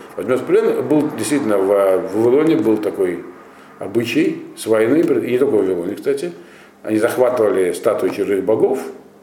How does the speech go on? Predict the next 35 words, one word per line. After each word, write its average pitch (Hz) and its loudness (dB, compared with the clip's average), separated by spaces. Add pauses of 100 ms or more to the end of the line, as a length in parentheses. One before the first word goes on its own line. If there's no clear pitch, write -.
(200)
они 101 -6
же 95 -6
верили, 127 0
что - -10
у - -10
каждого 80 -4
есть 76 -10
свой 71 -12
бог, 69 -16 (720)
и 107 0
из-, 147 -2 (280)
идолы, 95 -2
и 170 -4
привозили 165 2
их 131 2
туда 131 2
на 117 2
военный 110 4
парад. - -2 (1200)
В 95 -12
знак 127 0
поражения 127 4
народа, 135 4
вот 143 4
его, 117 4
вот, 104 2
так - -2
сказать, - -6
идолы, 127 2
вот 98 0
мы 92 -4
их 85 -8
тут, - -12
это - -16
самое, - -16